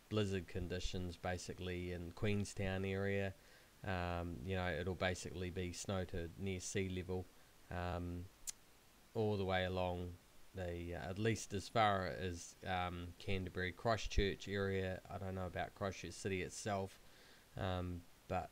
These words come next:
snow will be around the foothills, um, up, I think it's above two, two hundred meters. But anyway, um, I've connected the, um, Met Service forecast onto tonight's, um, update,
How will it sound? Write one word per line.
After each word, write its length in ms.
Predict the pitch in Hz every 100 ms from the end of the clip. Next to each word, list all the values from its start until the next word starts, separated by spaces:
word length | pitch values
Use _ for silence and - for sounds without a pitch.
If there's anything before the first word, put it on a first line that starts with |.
| -
snow 420 | - - 104 95
will 100 | 92
be 280 | 87 92 87
around 320 | 87 90 87
the 60 | 85
foothills, 800 | - 107 - 90 87 87 - - -
um, 280 | 92 87 87
up, 180 | 92 - - - - - -
I 40 | 90
think 200 | 104 95
it's 200 | 85 90
above 380 | 87 92 87 -
two, 240 | 98 90 95 -
two 180 | - 95
hundred 280 | 90 87 90
meters. 460 | 90 85 85 - - - - - - - -
But 120 | 113
anyway, 380 | 123 110 104 58 101
um, 440 | 104 101 98 95 - - -
I've 280 | 101 98 92 - - - - - - -
connected 640 | 110 107 101 - 98 90
the, 400 | 95 90 87 90
um, 400 | 87 87 87 87
Met 180 | 92 -
Service 340 | - 98 87
forecast 680 | - 104 95 - 92 87 -
onto 440 | 90 87 - 87 87
tonight's, 680 | - 92 90 90 - - 95
um, 260 | 90 90 -
update, 460 | 90 - 98 113